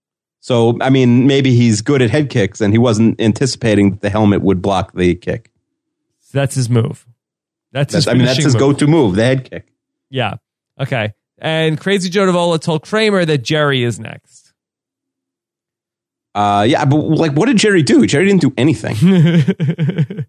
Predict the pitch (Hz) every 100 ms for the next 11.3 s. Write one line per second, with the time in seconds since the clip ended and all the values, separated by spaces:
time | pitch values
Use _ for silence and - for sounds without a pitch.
0 | - 151 175 240 208 156 165 160 127 147
1 | 151 131 117 - 156 101 123 170 123 127
2 | 143 135 98 90 - 76 - - _ 175
3 | 151 170 - 190 - 160 - - 160 202
4 | 233 175 156 139 117 107 120 160 160 180
5 | 190 151 - 143 135 120 107 113 160 160
6 | 160 139 107 95 90 - _ 135 170 123
7 | 110 92 90 90 107 - 123 98 104 95
8 | 87 90 82 - _ _ _ - 156 135
9 | - 147 190 156 185 185 135 151 _ _
10 | 156 156 226 190 - 208 240 135 131 107
11 | 95 104 120